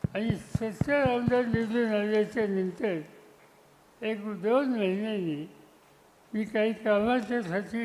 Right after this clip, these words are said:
इंग्लंडला गेलो. दहा दिवस तिथे होतो.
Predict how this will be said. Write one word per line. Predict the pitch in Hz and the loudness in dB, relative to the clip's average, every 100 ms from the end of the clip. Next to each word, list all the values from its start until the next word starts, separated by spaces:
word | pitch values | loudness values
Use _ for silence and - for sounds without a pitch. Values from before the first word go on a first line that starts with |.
| 202 | 0
इंग्लंडला | 185 190 196 190 180 | 0 2 6 6 6
गेलो. | 160 143 127 143 127 - - _ - _ _ _ _ _ _ | 4 0 -4 -8 -14 -20 -20 _ -20 _ _ _ _ _ _
दहा | 190 185 240 | -2 2 2
दिवस | 233 233 220 - | 0 -2 -4 -4
तिथे | 214 208 208 | -8 -4 -4
होतो. | 156 139 - 160 | -4 -6 -14 -18